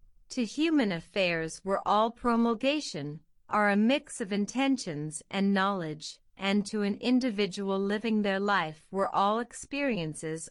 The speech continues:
are a mix of self and creation. As a more detailed demonstration, here is an example of the three combinations at work.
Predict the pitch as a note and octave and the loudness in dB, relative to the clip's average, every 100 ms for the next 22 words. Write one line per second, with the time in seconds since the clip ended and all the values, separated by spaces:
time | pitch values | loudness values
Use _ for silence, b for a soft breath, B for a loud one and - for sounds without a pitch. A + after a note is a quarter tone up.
0 | - F#3 F3+ G3 A#3+ B3 - G#3+ - B3+ | -2 2 2 2 2 -2 -8 -8 -4 0
1 | F#3+ F3+ - F#3+ G3+ - A3 F#3 F3+ - | 0 0 -8 -6 -6 -2 -2 0 -2 -6
2 | D#3 D3 D#3 - _ _ _ _ _ _ | -8 -8 -10 -16 _ _ _ _ _ _
3 | _ _ _ _ _ _ _ _ - B3+ | _ _ _ _ _ _ _ _ -2 -2
4 | A#3+ B3+ B3 D#4 F4 B3 B3+ C4 A#3+ F3+ | 0 2 2 2 0 -2 -4 -4 -4 -2
5 | E3 E3 F#3+ F#3+ G3+ G3+ - G3 E3+ - | -2 -4 -4 -2 -2 -4 -6 -4 -4 -6
6 | D#3+ C#3+ D#3 _ _ _ D4 C#4+ C#4+ B3+ | -10 -10 -12 _ _ _ -2 0 0 -2
7 | B3 A3+ F#3+ F#3+ C4 D4 D4 F#3+ E3 D#3+ | -2 -2 -4 -6 -4 -2 -4 -6 -6 -6
8 | E3+ - G#3 A#3+ C4+ - G#3 F#3 F#3+ F#3+ | -10 -10 -6 -6 -6 -4 -2 -2 -4 -4
9 | A3+ A3+ E3+ D3+ D3+ F3 F3 F#3+ E3 D3+ | -4 -6 -8 -8 -8 -10 -6 -4 -4 -8
10 | _ _ | _ _